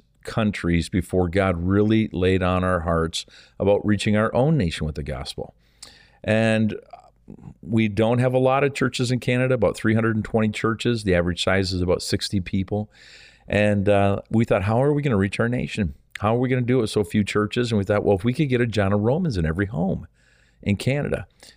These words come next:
And Doctor Charles Keene came to our church and at a missions conference urged us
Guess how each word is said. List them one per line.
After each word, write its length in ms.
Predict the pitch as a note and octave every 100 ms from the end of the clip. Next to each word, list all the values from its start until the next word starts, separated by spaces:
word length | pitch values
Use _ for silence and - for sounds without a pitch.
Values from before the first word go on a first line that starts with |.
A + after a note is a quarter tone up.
| -
And 120 | G2+
Doctor 240 | G#2 B2
Charles 320 | A#2 B2+ C3 -
Keene 260 | A2+ G2+
came 200 | F#2 G#2
to 60 | A2
our 100 | A2
church 540 | - G#2 F#2+ F#2 - -
and 420 | F2+ F2 F2+ F2+
at 120 | G2
a 20 |
missions 380 | G#2+ G2+ - F2+
conference 520 | - F2 E2 E2+ E2+ -
urged 420 | G2+ G#2 G2 - E2+
us 280 | E2+ E2